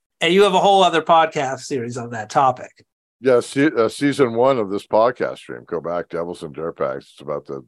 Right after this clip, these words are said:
Speaker 2: uh, Catholic priest of Springfield, Massachusetts. I mean, we don't, don't even get me going on that, right? But of
Speaker 1: <laughs>
Speaker 2: course,
Speaker 1: I'm not.
Speaker 2: it's, it's like that, the, the Satanic Panic.
Speaker 1: Yeah.
Speaker 2: You know, all the s-, Satan worshipers and stuff like that. Meanwhile, all the priests that I write about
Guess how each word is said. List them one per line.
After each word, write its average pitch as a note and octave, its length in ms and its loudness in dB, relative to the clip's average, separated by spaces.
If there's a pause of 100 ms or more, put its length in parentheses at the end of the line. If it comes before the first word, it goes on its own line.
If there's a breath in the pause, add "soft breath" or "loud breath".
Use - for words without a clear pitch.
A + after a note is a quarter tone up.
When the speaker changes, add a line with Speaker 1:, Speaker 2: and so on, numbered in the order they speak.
(100)
Speaker 2:
uh, C#2+ 140 -8
Catholic C#2+ 420 -10
priest D2 280 -12
of C2 80 -18
Springfield, C#2 420 -14
Massachusetts. D2+ 720 -14
I E2 40 -14
mean, D#2 160 -14
we G2 80 -8
don't, G#2 320 -4 (260)
don't C3 180 2
even C#3+ 240 0
get B2 160 2
me A2 100 -6
going A#2 380 4
on E2+ 180 -6
that, D2+ 200 -4
right? F#2 180 0
But A#2 140 2
of - 60 -14
Speaker 1:
<laughs> - 0 -
Speaker 2:
course, C#3+ 320 4
Speaker 1:
I'm F#3 40 -12
not. D#3+ 360 -2 (120)
Speaker 2:
it's, C3+ 180 2
it's D3+ 240 4
like D3 160 6
that, D#3 220 4
the, B2+ 80 -6 (220)
the A#2 120 -4
Satanic A#2+ 500 0
Panic. A2+ 380 0 (240)
Speaker 1:
Yeah. A#2+ 180 -4 (200)
Speaker 2:
You A#2+ 100 -2
know, A2+ 80 6
all A#2 160 6
the A2+ 60 -2
s-, - 240 -10
Satan A#2 340 -2
worshipers A2+ 460 -4
and G#2+ 100 -8
stuff A#2 140 -2
like A2+ 100 -4
that. G#2+ 160 2
Meanwhile, G#2 360 0
all G2 180 0
the F#2+ 80 -6
priests G2 340 -6
that D#2 100 -2
I D#2 80 0
write E2+ 260 -2
about B1+ 340 -8